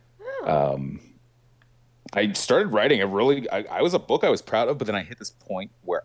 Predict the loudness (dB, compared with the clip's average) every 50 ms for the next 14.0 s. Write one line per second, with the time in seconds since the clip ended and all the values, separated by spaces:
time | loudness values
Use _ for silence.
0 | _ -2 0 2 2 2 0 -2 -4 -6 -4 -4 -6 -6 -8 _ -2 0 0 0
1 | -2 -2 -2 -2 -2 -2 -4 -6 -6 -6 -4 -6 -6 -8 -8 -10 -6 -6 -6 -6
2 | -8 -12 -12 -10 -6 -2 0 2 4 6 6 6 6 6 6 6 4 4 2 2
3 | -2 -4 0 2 4 4 6 4 4 4 4 4 4 4 2 0 -2 -2 -2 -4
4 | -6 -8 -6 -4 -4 -4 -4 -4 -6 -4 -2 -2 -4 -4 -8 -10 -10 -10 -10 -10
5 | -8 -8 -6 -6 -8 -10 -12 -12 -10 -10 -12 -16 -20 -20 _ _ _ _ _ _
6 | _ _ _ _ _ _ _ -2 0 2 4 2 4 4 2 0 0 0 0 0
7 | 0 0 -2 -4 -4 -4 -6 -4 -2 0 0 2 0 -2 -4 -4 -4 -4 -2 0
8 | 0 0 0 -2 0 0 0 2 2 0 0 0 -2 -4 -4 -4 -2 0 2 2
9 | 0 0 -4 -6 -4 -4 -4 -2 -4 -8 -12 -18 -20 -20 _ _ _ _ _ -20
10 | -20 -20 -20 _ _ _ _ _ 2 4 4 4 4 4 2 2 0 -2 -4 -8
11 | -12 _ _ _ _ _ _ _ _ _ _ _ _ _ _ _ _ _ _ _
12 | _ -8 -4 -4 -2 0 0 2 4 4 4 4 4 4 4 4 2 0 -8 -16
13 | -8 -8 -6 -6 -6 -8 -6 0 2 2 2 2 -2 -6 -8 -12 -14 -18 -20 -20